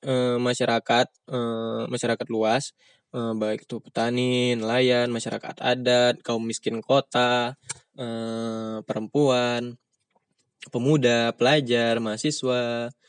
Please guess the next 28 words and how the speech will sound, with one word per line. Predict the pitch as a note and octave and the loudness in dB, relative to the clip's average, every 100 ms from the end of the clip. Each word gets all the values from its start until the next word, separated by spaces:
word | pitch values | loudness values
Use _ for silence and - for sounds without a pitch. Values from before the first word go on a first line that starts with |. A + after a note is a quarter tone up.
| _ _ - | _ _ -8
eh, | A#2+ A#2 A#2 | -6 -4 -2
dan | A#2 A2+ | -2 0
lain-lain | A2+ A2 B2 B2 | 0 2 0 0
lah | G#2+ G#2 A2 | -4 -6 -8
kan. | A2+ B2 _ _ _ | -10 -12 _ _ _
Karena | C3+ B2+ C3+ | -2 0 2
itu, | C3+ - E3 D#3 C#3+ B2+ | 0 2 4 6 4 2
eh, | C3+ C3 C3 C3 B2 - _ _ _ _ _ _ _ _ - | 2 2 2 2 -2 -8 _ _ _ _ _ _ _ _ -6
itu | C3+ E3+ F3+ | -2 2 4
mereka | E3 C#3+ C#3+ F3 | 4 4 4 2
menyatakan | F3+ D3+ C#3 C#3 | 2 2 2 2
sikap | C3 - F3 F3 _ _ D3+ | 0 2 2 2 _ _ -2
batalkan | C3+ C3+ C#3+ C#3 D3+ D3 | 2 4 4 4 2 2
Undang-Undang | C3+ C3 C3 B2+ B2+ B2+ | 2 4 4 4 2 2
Cipta | B2 B2 | 0 0
Kerja, | A#2+ A2+ C3 C#3 C3 - | 0 0 4 4 4 0
eh, | C3 B2 A#2+ | -4 -4 -4
sekarang | - B2 A#2+ A#2+ | -2 -2 0 -2
juga | B2 B2 A#2+ A2+ A2 | 0 0 0 0 -4
gitu. | G#2+ A2 A2+ C3 _ _ _ _ A2+ | -8 -10 -10 -16 _ _ _ _ -8
Namun | G#2 B2+ C3+ B2+ - _ _ _ _ - | -4 -4 -4 -8 -14 _ _ _ _ -20
apalah | - A#2+ C#3 | -4 0 2
daya | C#3 B2+ C3+ C3+ | 2 2 2 0
karena | B2 C3 C3 - | -2 -4 -6 -8
udah | C3+ C3 C#3 | -8 -4 -4
disahkan, | C3 B2 - C3 C3 - - D3+ D3+ D3+ D3+ D3 - - | -4 -6 -6 -8 -10 -16 -2 2 2 0 -4 -6 -12 -8
eh, | B2+ B2 A#2+ A#2+ | -6 -4 -6 -6
pada | A#2+ A#2 | -6 -2